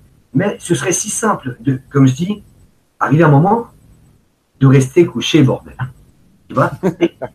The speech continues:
Speaker 1: Tu vois, Michel, ce que je dis, des fois, je fais
Speaker 2: La
Speaker 1: par exemple
Speaker 2: grève, la grève de la, de,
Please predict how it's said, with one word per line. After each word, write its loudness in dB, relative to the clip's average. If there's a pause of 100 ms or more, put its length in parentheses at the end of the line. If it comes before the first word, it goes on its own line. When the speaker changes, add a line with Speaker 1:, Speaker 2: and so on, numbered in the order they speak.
(260)
Speaker 1:
Tu 4
vois, 6
Michel, -2
ce -18
que 2
je 0
dis, 2
des 4
fois, 0 (180)
je -8
fais 2
Speaker 2:
La 4
Speaker 1:
par 4
exemple 2
Speaker 2:
grève, 0
la -2
grève -2
de -2
la, 2
de, -2